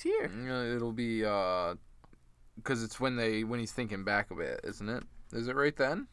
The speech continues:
Speaker 1: Yeah, it's right
Speaker 2: Oh,
Speaker 1: then.
Speaker 2: yeah, it's right then.
Speaker 1: Yeah, 'cause Jon says that yeah,
Speaker 2: Well,
Speaker 1: yeah,
Speaker 2: they're not
Speaker 1: John's,
Speaker 2: the
Speaker 1: John's not one of them. And,
Speaker 2: Ghost isn't one of
Speaker 1: and then
Speaker 2: them.
Speaker 1: he thinks on him, you know, "I'm all in black. I'm not one of you.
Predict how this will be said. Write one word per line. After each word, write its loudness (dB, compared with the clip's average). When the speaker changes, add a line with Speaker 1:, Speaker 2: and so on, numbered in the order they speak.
Speaker 1:
Yeah, 10
it's 2
right 6
Speaker 2:
Oh, 6
Speaker 1:
then. 6
Speaker 2:
yeah, 6
it's 0
right 0
then. 2
Speaker 1:
Yeah, 10
'cause 2
Jon 10
says 4
that 4
yeah, 6
Speaker 2:
Well, 4
Speaker 1:
yeah, 8
Speaker 2:
they're 8
not 8
Speaker 1:
John's, 8
Speaker 2:
the -2
Speaker 1:
John's 10
not 8
one 12
of 10
them. 4
And, 4
Speaker 2:
Ghost 2
isn't -4
one -6
of 6
Speaker 1:
and 8
then 8
Speaker 2:
them. 6
Speaker 1:
he 4
thinks 2
on 6
him, 8
you 4
know, 4
"I'm 10
all 12
in 0
black. 12
I'm 10
not 8
one 6
of 2
you. 6